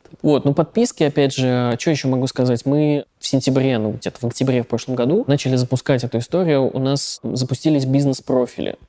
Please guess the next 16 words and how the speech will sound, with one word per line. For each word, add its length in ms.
Ну, 140
так, 120
чтобы 260
было 100
понятно 460
на 180
аналогиях, 640
а, 280
в, 480
например, 300
в 60
В 80
К 160
нельзя 360
вести 280
бизнес 420